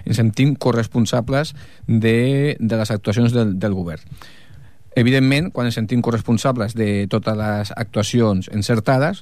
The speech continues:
doncs en aquelles que potser no hagin sortit tot lo bé que tots volguéssim, doncs també ens sentim corresponsables. Creiem que han estat mínimes, però segur que també algunes coses es podien haver fet millor. Centrant-me en la pregunta que em deia sobre el tema de, de sanitat,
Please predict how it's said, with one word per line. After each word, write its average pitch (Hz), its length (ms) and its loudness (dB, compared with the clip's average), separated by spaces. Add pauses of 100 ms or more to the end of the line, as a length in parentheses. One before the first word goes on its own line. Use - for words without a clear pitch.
doncs 113 340 0
en 120 80 4
aquelles 113 480 2
que 110 80 -6
potser 110 300 -4
no 117 80 2
hagin 117 180 2
sortit 113 400 -2
tot 117 160 2
lo 117 80 4
bé 117 140 2
que 107 100 -2
tots 113 160 0
volguéssim, 131 460 0 (260)
doncs 104 400 2
també 101 300 2
ens 104 100 0
sentim 104 320 2
corresponsables. 92 640 -4
Creiem 139 220 4
que 151 80 2
han 139 80 4
estat 131 180 2
mínimes, 113 380 2
però 101 100 -6
segur 113 220 -2
que 113 100 -2
també 113 300 2 (260)
algunes 104 320 0
coses 113 220 2
es - 80 -6
podien 104 160 4
haver 92 160 2
fet 90 100 0
millor. 78 240 -4 (400)
Centrant-me 139 480 2
en 160 80 4
la 143 80 2
pregunta 131 400 0
que 127 80 -4
em 120 80 4
deia 123 240 2
sobre 117 160 0
el 107 60 -6
tema 120 260 0
de, 110 320 0
de 104 160 -4
sanitat, 117 540 0